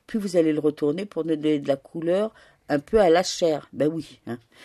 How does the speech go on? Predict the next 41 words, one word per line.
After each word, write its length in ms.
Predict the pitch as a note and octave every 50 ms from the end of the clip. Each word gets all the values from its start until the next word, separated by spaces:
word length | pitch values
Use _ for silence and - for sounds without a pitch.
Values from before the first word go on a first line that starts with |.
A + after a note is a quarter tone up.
| - - _ -
Euh, 100 | - B2+ - -
parce 160 | - - -
que 80 | -
la 140 | A#2+ G#2 B2
chair, 200 | - - - -
elle 80 | F3 D#3+
sera 180 | - - -
pas 120 | - - B2
très 160 | - - C#3+
jolie, 300 | C3 - D3+ D3 C3+ A#2
donc 240 | - A2+ A#2 - -
on 20 |
va 120 | B2 B2+ A#2+
donner 200 | C3 C#3 C#3+ D3
un 80 | D3
peu 140 | C#3+ - C#3
de 60 | -
couleur 320 | _ - C3+ C3 B2+ B2+ C3+
à 40 |
la 140 | A2+ G#2+ A#2
chair 340 | A#2 - - D3+ E3+ F#3 - - - - - - _
et 140 | - C#3 C#3+
cuire 260 | - - F#3 F3+ F3
deux, 300 | E3 D3+ D#3+ E3 E3 D#3+
trois 180 | D#3+ - - C#3+
minutes, 580 | C#3 B2+ A2+ A#2 A2+ B2 C3 - - _ - C3+ A#2+ A#2+ _ - - _ _ -
euh, 180 | - C#3 C3 - _ _
et 220 | - D3+ D#3 D3+ C#3+
remettre 540 | C#3+ - F3+ F#3+ G3 F#3+ F3 D#3+ D#3 - _
côté 380 | - - D#3 D3+ - C#3 A#2
peau. 500 | A2+ _ _ - D3+ D#3+ F#3 A3+ C#4 D#4+ _ _ _ _ _ _ _ _ _ _ -
Et 200 | - D#3 D#3+ D#3
dès 280 | D3 D3 D3 A#3 B3 A#3+
qu'il 260 | - A#3 A3 G#3 G3+
est 160 | G3 F#3+ F#3
retourné, 600 | F3+ E3+ F3+ F3+ F3+ - F3+ D#3+ E3 F3+ G3+ A3+
vous 220 | A3 G3+ F#3+ -
étalez 460 | G#3 G#3 - - G3+ G3 G3 F#3 F#3 F#3
sur 320 | - - - F3 D#3+ D#3
la 140 | C#3+ C#3 C#3
chair 360 | - - - - C#4+ F#4